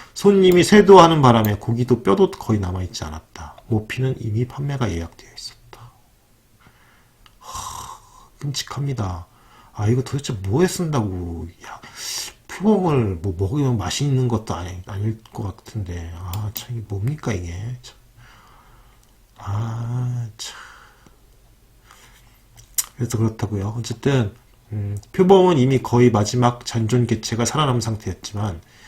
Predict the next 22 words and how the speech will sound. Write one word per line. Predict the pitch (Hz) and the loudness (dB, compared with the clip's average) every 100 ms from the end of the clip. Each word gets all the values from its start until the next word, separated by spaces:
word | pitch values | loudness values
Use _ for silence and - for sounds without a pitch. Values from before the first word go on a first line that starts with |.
| - _ - | -20 _ -4
이를 | 123 131 156 160 151 | 0 2 0 -2 -6
보호하겠다는 | - 120 120 127 123 120 107 104 | -2 0 2 2 2 0 -4 -6
개념 | - 107 107 | -4 -4 -4
자체가 | 104 - 107 95 101 | -6 -10 -8 -6 -6
당국은 | - 110 107 107 85 | -4 -2 -2 -2 -6
물론 | 85 98 95 | -6 -6 -4
일반인에게도 | 98 104 104 101 95 92 | -4 -2 -2 -2 -4 -8
전혀 | - 85 | -12 -12
없었다. | 76 - - - 80 82 82 76 - - - 120 - - - | -12 -14 -18 -16 -14 -12 -14 -16 -20 -20 -20 -20 -20 -20 -12
그저 | - 113 127 | -6 2 2
횡재를 | 135 185 180 165 | 2 0 2 2
안겨줄 | 131 98 107 113 123 | 2 0 -2 0 -2
주인 | - 113 | -2 -2
없는 | 110 110 110 | -2 -2 -4
들짐승에 | - 110 123 113 113 107 | -4 -6 -6 -6 -4 -6
지나지 | - 98 - - | -6 -10 -10 -10
않았다. | 85 80 - 87 | -10 -12 -14 -14
하, | 87 87 - - - - | -14 -12 -10 -10 -10 -10
시대가 | - - 160 135 | -10 0 2 2
그런 | - 117 | 2 2
시대였네요. | 117 - 151 113 98 98 117 - | 2 4 4 4 0 -2 -4 -8
뭐, | 107 98 104 | -6 -4 -6